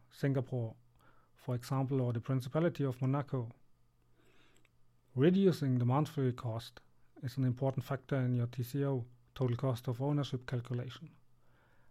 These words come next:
But not only less rental cost is also less cost per transaction, less cost for electricity, staff, branch decoration. Think about it. Another field of excellence for this solution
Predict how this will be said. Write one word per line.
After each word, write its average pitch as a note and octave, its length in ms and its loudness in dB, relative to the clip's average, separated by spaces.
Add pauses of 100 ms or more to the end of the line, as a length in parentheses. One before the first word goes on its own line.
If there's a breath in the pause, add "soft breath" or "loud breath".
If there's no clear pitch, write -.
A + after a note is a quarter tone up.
(100)
But C#3 160 2
not F3+ 120 8
only D3 280 6
less B2+ 200 4
rental C3 300 2
cost B2+ 340 -4
is B2+ 160 -6
also B2 300 -6
less B2 240 -2
cost - 400 -10
per C3 120 -2
transaction, B2+ 680 -4 (220)
less B2 240 0
cost - 320 -4
for - 80 -4
electricity, B2 680 -2
staff, - 520 -2 (140)
branch C#3+ 320 2
decoration. A#2+ 560 -4 (260)
Think A#2+ 180 0
about A#2+ 280 -2
it. B2 160 -8 (920 soft breath)
Another D3+ 260 2
field C#3+ 240 4
of B2+ 160 -2
excellence C3 500 0
for - 160 -4
this A#2+ 140 -2
solution B2 500 0